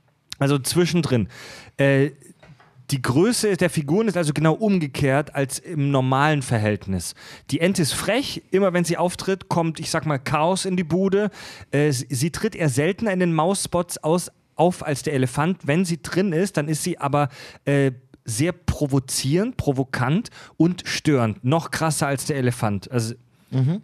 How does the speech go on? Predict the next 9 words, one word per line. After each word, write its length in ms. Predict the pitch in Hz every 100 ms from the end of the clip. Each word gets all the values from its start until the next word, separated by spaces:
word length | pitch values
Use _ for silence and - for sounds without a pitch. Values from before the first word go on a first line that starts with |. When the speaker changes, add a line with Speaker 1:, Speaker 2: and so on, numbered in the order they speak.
| _
Speaker 1:
sie 160 | - 170
ist 120 | 151
wirklich 280 | 170 175 143
so 120 | 170
der, 180 | 156 143
der, 180 | 139 135
der, 160 | 131
der 140 | 123 127
Provokateur. 920 | - - 139 147 139 131 123 98